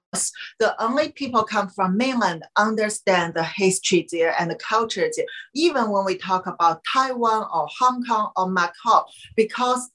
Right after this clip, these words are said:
they have been, uh, isolated from mainland for quite a while, then if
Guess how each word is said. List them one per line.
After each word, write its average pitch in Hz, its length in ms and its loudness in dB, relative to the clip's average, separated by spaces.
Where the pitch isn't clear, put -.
they 226 120 4
have 214 360 -2
been, 247 340 0
uh, 185 240 0
isolated 185 760 0
from 175 360 2
mainland 180 520 0
for 175 180 -2
quite 233 340 0
a 180 120 0
while, 175 680 -2
then 247 280 0
if 220 220 2